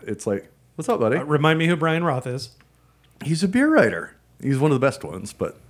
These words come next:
Speaker 1: I don't know. What? He's, what, good beer hunting? And
Speaker 2: Okay, there you go. That's what I was,
Speaker 1: Okay.
Speaker 2: I'm sorry. I was trying to, I was trying to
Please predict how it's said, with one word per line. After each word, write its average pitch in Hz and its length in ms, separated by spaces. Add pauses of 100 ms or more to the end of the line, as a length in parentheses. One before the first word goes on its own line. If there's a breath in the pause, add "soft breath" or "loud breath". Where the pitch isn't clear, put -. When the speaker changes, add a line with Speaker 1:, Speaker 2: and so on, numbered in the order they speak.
(640 soft breath)
Speaker 1:
I 277 40
don't 277 60
know. 135 200
What? 160 340
He's, 123 180
what, 113 420
good 127 160
beer 175 200
hunting? 175 400
And - 100
Speaker 2:
Okay, 170 260
there 156 140
you 156 60
go. 123 80
That's 123 220
what 147 80
I 139 40
was, 135 140
Speaker 1:
Okay. - 100
Speaker 2:
I'm 131 100
sorry. 95 200
I 95 40
was 117 100
trying 147 240
to, 135 140
I 180 40
was 185 100
trying 202 220
to 165 240